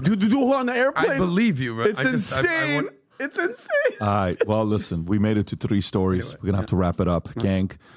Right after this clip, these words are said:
Speaker 3: uh, today's what? Today's Tuesday? Today's
Speaker 2: Today's
Speaker 3: Thursday?
Speaker 2: Thursday.
Speaker 1: Oh.
Speaker 3: Tomorrow I'm speaking at an event with six thousand chiropractors.
Speaker 2: Wow.
Speaker 1: Well, tell them we need help.
Speaker 3: Oh, dude, first person I'm talking about is you.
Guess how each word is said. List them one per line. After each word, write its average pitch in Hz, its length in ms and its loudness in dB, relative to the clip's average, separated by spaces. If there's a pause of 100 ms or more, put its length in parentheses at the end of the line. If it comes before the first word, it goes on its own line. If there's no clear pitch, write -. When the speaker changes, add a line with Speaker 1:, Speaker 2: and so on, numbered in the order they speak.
(400)
Speaker 3:
uh, 90 260 2
today's 113 320 2
what? 90 160 2
Today's 104 260 2
Tuesday? 113 300 0
Today's 117 300 0
Speaker 2:
Today's 139 140 0 (120)
Speaker 3:
Thursday? 127 140 2
Speaker 2:
Thursday. 123 420 0 (100)
Speaker 1:
Oh. 143 140 -6
Speaker 3:
Tomorrow 147 360 2
I'm 110 100 0
speaking - 480 0
at 87 160 2
an 85 100 2
event 78 720 0
with 92 240 0
six - 440 -6
thousand 104 440 0
chiropractors. - 1040 -4
Speaker 2:
Wow. 123 420 0
Speaker 1:
Well, - 100 -2
tell 311 260 2
them 302 100 0
we 285 120 4
need 285 180 4
help. 233 440 2
Speaker 3:
Oh, 107 320 2 (100)
dude, 123 180 0
first - 300 -2
person 143 240 2
I'm 110 100 0
talking 120 320 0
about 110 160 4
is 90 140 0
you. 113 200 0